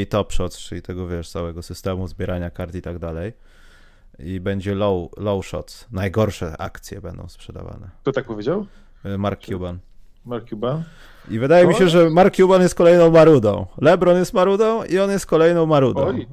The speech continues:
Speaker 2: słuchaj, ja bym low shot, ja myślę, że low shots by zrobiło absolutny hicior, bo to
Speaker 1: No
Speaker 2: by
Speaker 1: nie?
Speaker 2: było sza-, szachty nefu, za które płacisz sobie i masz na przykład, wyobraź sobie, że masz tą akcję jako jedynka, albo masz tą akcję taką szachtin F-, F U spoza N B A, na przykład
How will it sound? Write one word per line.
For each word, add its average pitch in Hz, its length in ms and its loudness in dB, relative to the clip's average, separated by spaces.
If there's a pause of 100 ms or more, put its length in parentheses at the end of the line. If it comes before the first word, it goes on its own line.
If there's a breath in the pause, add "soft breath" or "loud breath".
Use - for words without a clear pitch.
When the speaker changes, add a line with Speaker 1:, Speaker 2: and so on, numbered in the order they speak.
(260)
Speaker 2:
słuchaj, 123 380 -10
ja 120 100 -4
bym 160 160 -6
low 139 240 -4
shot, 151 160 -16
ja 139 120 -6
myślę, 156 240 -12
że 127 120 -12
low 131 260 -8
shots 131 140 -12
by 131 100 -12
zrobiło 127 460 -8
absolutny 143 640 -10
hicior, 117 380 -10
bo 107 80 -12
to 127 80 -6
Speaker 1:
No 127 120 2
Speaker 2:
by 131 60 2
Speaker 1:
nie? 156 100 2
Speaker 2:
było - 120 -2
sza-, - 280 -6
szachty 147 380 -10
nefu, 135 340 -12
za 139 120 -12
które 123 200 -14
płacisz 113 380 -12
sobie 95 280 -14
i 95 40 -14
masz 113 240 -12
na 117 60 -14
przykład, 113 420 -10 (320 loud breath)
wyobraź 139 260 -2
sobie, 127 160 -12
że 131 60 -10
masz 135 140 -8
tą 135 180 -10
akcję 127 300 -8
jako 113 180 -10
jedynka, 110 340 -4
albo 107 140 -6
masz 113 240 -10
tą 123 180 -10
akcję 120 800 -6 (100)
taką 110 260 -14
szachtin 135 400 -8
F-, 120 220 -14 (200)
F 127 240 -6
U 139 120 -4
spoza 131 320 -6
N 113 180 -10
B 120 120 -10
A, - 20 -8
na 127 100 -10
przykład - 260 -16